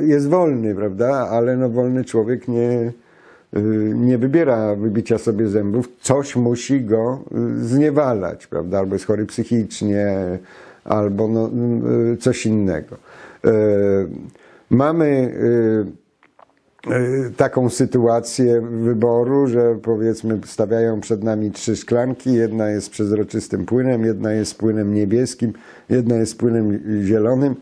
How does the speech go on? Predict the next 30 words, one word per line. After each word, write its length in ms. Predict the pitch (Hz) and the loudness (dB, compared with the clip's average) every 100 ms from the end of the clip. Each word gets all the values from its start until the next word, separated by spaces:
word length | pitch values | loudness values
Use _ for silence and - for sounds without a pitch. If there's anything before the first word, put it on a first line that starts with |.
| - _ | -12 _
i 80 | 127 | 2
mówimy: 500 | 127 120 135 131 127 - - _ | 2 4 4 4 2 -2 -12 _
„Wybierz”. 560 | 117 139 107 92 - - _ _ _ | 2 4 2 -2 -6 -14 _ _ _
No 140 | 110 131 | 2 2
i 120 | 151 | 2
ten 300 | 151 147 147 - _ _ | 2 0 -2 -12 _ _
kombinuje, 760 | 143 135 127 123 160 175 170 147 | 0 4 4 4 4 4 2 2
prawda, 400 | 143 123 135 147 | 0 2 2 2
ten, 280 | 139 131 | 2 -2
ten 320 | 123 127 123 123 | 0 0 -2 -2
człowiek 680 | - 143 143 147 143 - | 0 2 2 0 -2 -8
i 220 | 131 127 135 | -2 2 4
wybiera 440 | 127 117 143 135 | 2 4 4 2
tą 220 | 127 120 | 2 -2
czystą, 560 | - 143 143 135 131 127 | 0 -2 0 0 0 2
bo 100 | 120 | 0
myśli, 300 | 127 127 123 | 0 0 0
tamte 380 | 123 127 117 113 | 0 0 -2 -2
to 140 | 110 | -2
są 180 | - 110 | -2 0
jakieś 340 | 113 110 110 | 0 0 -2
zatrute 580 | 95 104 107 135 135 117 | 2 0 0 -2 0 0
albo 280 | 110 98 101 | 0 0 -4
coś, 280 | - 110 120 | -4 -6 -2
a, 180 | 131 - | -2 -2
a 120 | 131 | -4
ta 160 | 170 156 | -2 -2
czysta 480 | - 107 - 147 | -2 -4 -2 -2
jest 380 | 147 170 - - | 0 -2 -6 -4
cjankiem 460 | 202 180 131 - | 0 2 0 -4